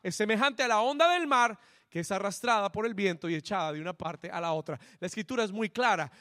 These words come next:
El Señor nos dice, "Si tú necesitas sabiduría,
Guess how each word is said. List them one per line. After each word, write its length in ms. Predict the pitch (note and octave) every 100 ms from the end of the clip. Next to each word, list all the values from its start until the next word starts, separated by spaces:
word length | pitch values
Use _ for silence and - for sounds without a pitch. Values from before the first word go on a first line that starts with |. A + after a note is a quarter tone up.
| -
El 80 | -
Señor 280 | E3 F#3+ A#3
nos 140 | A3
dice, 300 | F3+ A#3 A3+
"Si 160 | F#3+ F3+
tú 240 | - C4+
necesitas 680 | D4 B3 F#3 D3 B3+ B3+ F3
sabiduría, 920 | - D#3 F3 C4+ G#3 A#3+ G3 D3+ E3